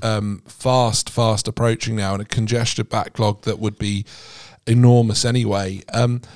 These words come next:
is there a, an argument to cancel if,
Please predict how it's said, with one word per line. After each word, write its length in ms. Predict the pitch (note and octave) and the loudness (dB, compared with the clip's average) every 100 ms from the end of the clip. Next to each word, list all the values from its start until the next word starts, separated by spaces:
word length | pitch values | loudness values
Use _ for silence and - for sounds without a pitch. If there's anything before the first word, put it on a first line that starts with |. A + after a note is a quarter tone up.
| - | -12
is 100 | D#3 | -4
there 160 | - D#3 | 0 2
a, 380 | A2 - - C3 - | 0 -2 -6 -6 0
an 120 | D#3+ | 2
argument 440 | D#3 C#3+ C#3+ C#3 | 2 2 -2 -2
to 80 | C#3 | -2
cancel 680 | - D3 C3+ - C3 B2 A#2+ | 0 0 2 2 4 2 2
if, 180 | - - | 0 -2